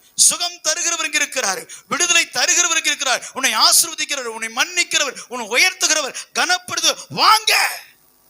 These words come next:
அப்படி கூப்பிடுறதுக்கு உனக்கு முதல் விசுவாசம் தேவை. கூப்பிட்டா சுகமாகுமா? ஒருவேளை சுகமானா அவன் என்னை தப்பா நினைச்சுக்குவாங்கிற அவிசுவாசம் உனக்குள் கிரியை செய்யுது, அதனாலதான் கூப்பிட்டு வர மாட்டாங்கிற.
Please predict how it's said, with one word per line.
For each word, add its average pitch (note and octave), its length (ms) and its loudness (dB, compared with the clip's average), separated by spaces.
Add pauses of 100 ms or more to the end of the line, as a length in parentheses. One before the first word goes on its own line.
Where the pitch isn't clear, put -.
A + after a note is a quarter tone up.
(460)
அப்படி B3+ 380 -8
கூப்பிடுறதுக்கு A3 1300 -4 (240)
உனக்கு B3+ 520 -2
முதல் B3+ 260 -6
விசுவாசம் G#3 580 -2
தேவை. C#3+ 280 -16 (1160)
கூப்பிட்டா C#4+ 440 -2 (140)
சுகமாகுமா? A3+ 680 -4 (260)
ஒருவேளை A#3 480 0
சுகமானா B3+ 520 -4 (140)
அவன் C4 160 0
என்னை A3 160 -6
தப்பா A#3 440 -2
நினைச்சுக்குவாங்கிற A#3+ 720 0 (140)
அவிசுவாசம் A3+ 800 -2
உனக்குள் A#3 380 -10
கிரியை G3 280 -10 (140)
செய்யுது, D3 580 -16 (1080)
அதனாலதான் F3+ 360 -6
கூப்பிட்டு D#3+ 340 -8
வர C#3+ 140 -12
மாட்டாங்கிற. B2 300 -20